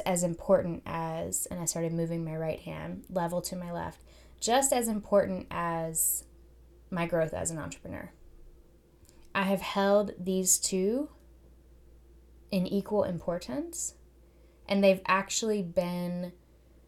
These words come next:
part of each other." So my personal growth development journey, my spiritual growth development,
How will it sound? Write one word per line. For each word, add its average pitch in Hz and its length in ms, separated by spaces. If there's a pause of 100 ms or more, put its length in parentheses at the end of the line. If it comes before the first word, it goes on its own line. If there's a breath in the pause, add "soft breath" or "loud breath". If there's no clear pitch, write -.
(300)
part 185 300
of 170 160
each 165 200
other." - 400 (420 soft breath)
So 180 640
my 190 320
personal 220 420
growth 185 280
development 170 500
journey, 170 500 (260 loud breath)
my 185 120
spiritual 196 540
growth 165 380
development, 156 680